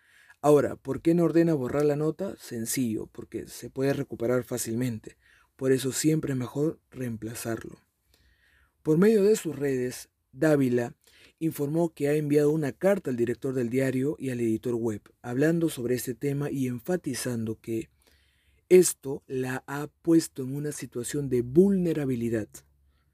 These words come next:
También sostiene que la conducta del medio puede ser considerada delictiva. Y bueno, esa carta va con copia al Consejo de Prensa Peruana, el Ministerio de la Mujer y Defensoría del Pueblo.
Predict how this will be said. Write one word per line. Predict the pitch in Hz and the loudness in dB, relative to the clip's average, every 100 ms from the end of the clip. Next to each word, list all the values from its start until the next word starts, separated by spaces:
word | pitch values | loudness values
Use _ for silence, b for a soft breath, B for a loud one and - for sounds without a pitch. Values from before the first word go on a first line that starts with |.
| _ _ _ _ _ - | _ _ _ _ _ -4
También | 143 151 180 226 | 2 6 6 6
sostiene | 160 - 151 156 | -4 -6 -6 -6
que | 147 | -4
la | 135 | -4
conducta | - 127 131 156 151 | -4 -6 -4 -4 0
del | 123 117 | 2 2
medio | 123 123 123 | 4 2 2
puede | 127 120 | 2 0
ser | 113 120 | 0 -6
considerada | 127 123 113 117 120 | -8 -6 -2 0 2
delictiva. | 120 113 107 - 123 110 - - | 2 2 -2 -4 -2 -2 -4 -12
Y | 127 | -8
bueno, | 123 123 - _ b b b b | -4 -6 -6 _ b b b b
esa | - 127 120 | -6 -2 0
carta | 127 123 | 0 0
va | 120 | 0
con | 113 117 | 0 -4
copia | 110 120 120 | -2 -2 -2
al | 113 | -4
Consejo | 113 117 117 | -6 -10 -8
de | 113 | -10
Prensa | - 127 110 | -8 -10 -10
Peruana, | 110 117 135 135 131 | -2 2 2 2 0
el | 113 | -2
Ministerio | 110 117 113 113 | -6 -8 -6 -4
de | |
la | 110 | -2
Mujer | 107 110 135 135 | -6 -10 -6 -2
y | 127 | -2
Defensoría | 113 113 107 110 113 | -4 -8 -14 -10 -8
del | 110 | -8
Pueblo. | - 113 107 | -8 -10 -10